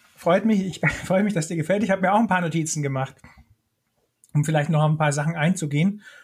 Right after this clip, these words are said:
Und, und zwar recht früh hast du mal gesagt, jetzt, ähm, ich mach das jetzt chronologisch, ähm, du hast recht früh gesagt, wenn man wogegen läuft, dann kriegt man so Feedback.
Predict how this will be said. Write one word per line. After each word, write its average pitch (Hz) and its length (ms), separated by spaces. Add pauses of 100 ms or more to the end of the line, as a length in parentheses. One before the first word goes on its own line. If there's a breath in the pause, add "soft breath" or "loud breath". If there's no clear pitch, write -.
(280 loud breath)
Und, 175 360
und 180 180
zwar 180 280
recht 180 200
früh 233 160
hast 240 180
du 180 60
mal 170 140
gesagt, 165 320
jetzt, 160 280
ähm, 151 360 (340 soft breath)
ich - 80
mach 175 120
das - 160
jetzt 147 140
chronologisch, 170 720 (300 loud breath)
ähm, 180 340
du 170 120
hast 202 240
recht 175 180
früh 220 120
gesagt, 185 380
wenn 180 120
man 180 160
wogegen 185 360
läuft, 151 340
dann 156 80
kriegt 208 180
man 165 120
so 160 100
Feedback. 156 600